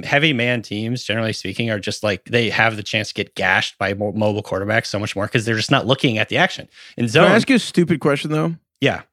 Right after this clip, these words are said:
Speaker 2: Don't the Ravens understand that better than literally any other team 'cause they love when Lamar gets man coverage?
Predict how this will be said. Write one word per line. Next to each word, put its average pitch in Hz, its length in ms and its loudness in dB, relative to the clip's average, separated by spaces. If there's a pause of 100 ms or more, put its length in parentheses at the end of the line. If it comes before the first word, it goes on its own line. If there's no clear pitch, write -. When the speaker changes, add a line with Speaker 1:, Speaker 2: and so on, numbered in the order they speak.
(120)
Speaker 2:
Don't 208 160 4
the 254 80 2
Ravens 190 340 4
understand 170 420 2
that 147 160 2
better 139 240 2
than 127 200 0
literally 127 340 2
any 120 160 2
other 113 140 -2
team 127 320 2
'cause 117 160 0
they 117 100 -2
love 113 260 2
when 113 140 2
Lamar 107 300 2
gets 110 200 -6
man 110 160 -2
coverage? 117 520 -2